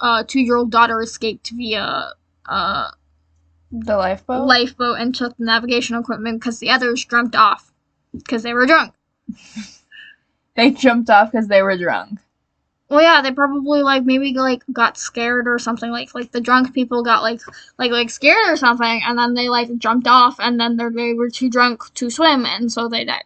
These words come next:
Speaker 2: Or they ju-, they just fell over. <laughs>
Speaker 1: Yeah, yeah. And, um,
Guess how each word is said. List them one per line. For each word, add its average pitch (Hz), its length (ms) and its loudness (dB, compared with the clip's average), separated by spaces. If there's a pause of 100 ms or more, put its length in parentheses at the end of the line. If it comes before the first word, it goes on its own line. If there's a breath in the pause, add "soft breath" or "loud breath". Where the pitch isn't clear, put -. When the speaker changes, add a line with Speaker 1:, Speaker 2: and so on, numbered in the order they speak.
(160)
Speaker 2:
Or 233 140 0
they 202 120 0
ju-, 180 140 -8
they 170 220 -6
just 165 200 -12
fell - 300 -12
over. 226 180 0
<laughs> 320 40 6
Speaker 1:
Yeah, 254 600 4
yeah. 294 140 8 (540 soft breath)
And, 269 320 4
um, 240 640 0